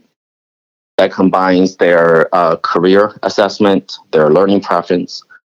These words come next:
and also interest inventory. Like, you know, what are the, what are your favorite sports,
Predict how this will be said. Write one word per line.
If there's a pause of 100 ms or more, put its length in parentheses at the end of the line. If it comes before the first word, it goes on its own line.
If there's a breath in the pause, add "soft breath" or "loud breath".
(140)
and
also
interest
inventory. (160)
Like,
you
know,
what
are
the,
what
are
your
favorite
sports,